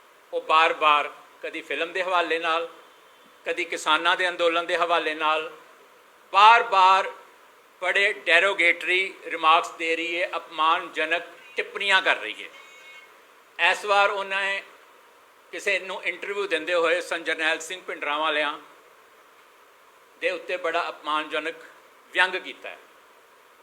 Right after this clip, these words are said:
ਉਹਨੂੰ, ਉਹਨੂੰ ਪ੍ਰੋਬਲਮ ਹੈ ਕਿ ਸੰਤ ਦੇ ਹੱਥ ਵਿੱਚ ਏ ਕੇ ਫੋਰਟੀ ਸੈਵਨ ਕਿਵੇਂ ਆ ਸਕਦੀ ਹੈ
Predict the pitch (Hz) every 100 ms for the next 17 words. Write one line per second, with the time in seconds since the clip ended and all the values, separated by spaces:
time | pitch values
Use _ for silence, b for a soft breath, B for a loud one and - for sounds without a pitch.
0 | _ _ _ _ _ _ - 233 262 -
1 | - 233 269 - - 190 175 185 226 214
2 | 160 147 208 - - - _ _ _ _
3 | _ - 220 - 190 190 220 214 208 180
4 | - 185 196 - - - - - 180 208
5 | 185 180 180 170 175 180 190 - - 185
6 | 190 165 147 - 131 113 104